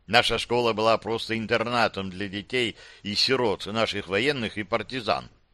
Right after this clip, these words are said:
Ведь легче сражаться, зная, что твоих детей не бросят, а вырастят и выведут в люди. Другое дело, что образцом было ваше Суворовское училище. И поскольку наша страна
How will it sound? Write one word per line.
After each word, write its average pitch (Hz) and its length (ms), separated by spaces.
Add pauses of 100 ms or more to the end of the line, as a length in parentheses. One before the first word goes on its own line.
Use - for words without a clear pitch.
(340)
Ведь 123 260
легче 185 400
сражаться, 107 640
зная, 110 480 (240)
что 113 240
твоих 117 320
детей 123 320
не 98 100
бросят, 117 580 (280)
а 101 240
вырастят 135 760
и 98 80
выведут 117 560
в 120 80
люди. 139 440 (560)
Другое 135 340
дело, 170 240
что - 160
образцом 139 480
было 131 400 (380)
ваше 131 520
Суворовское 123 560
училище. 123 640 (460)
И 101 100
поскольку 113 540
наша 113 400
страна 101 500